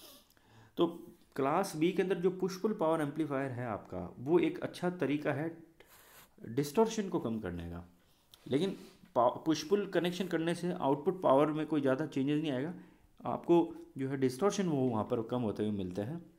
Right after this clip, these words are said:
तो ये कुछ मेथड है जो आपके कोर्स में एक सिंपल सा जो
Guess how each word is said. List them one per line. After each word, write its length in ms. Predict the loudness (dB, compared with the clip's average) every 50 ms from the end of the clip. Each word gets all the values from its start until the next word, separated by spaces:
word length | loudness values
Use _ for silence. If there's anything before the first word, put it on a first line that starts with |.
| _ _ _ _ _ _ _ _ -20 -20 -12 -6
तो 100 | -2 0
ये 200 | 2 2 2 2
कुछ 240 | 2 0 -2 -2 0
मेथड 240 | 0 0 0 0 0
है 220 | 0 0 0 0 0
जो 100 | 2 2
आपके 280 | 2 2 2 0 -4 -6
कोर्स 340 | -4 -2 -2 -2 -2 -4 -6
में 80 | -6
एक 100 | -6 -6
सिंपल 320 | -8 -10 -8 -6 -6 -6 -6
सा 160 | -6 -8 -8
जो 300 | -8 -8 -10 -10 -12